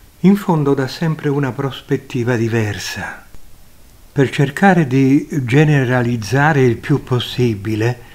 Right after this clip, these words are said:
si potrebbe dire che l'aura è quella parte di vibrazione che collega il vostro corpo eterico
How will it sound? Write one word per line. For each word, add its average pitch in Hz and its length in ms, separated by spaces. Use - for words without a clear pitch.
si - 180
potrebbe 170 420
dire 160 300
che 139 160
l'aura 131 460
è 117 80
quella 156 260
parte 156 320
di 120 100
vibrazione 147 640
che 143 200
collega 123 480
il 117 80
vostro 123 400
corpo - 380
eterico 117 760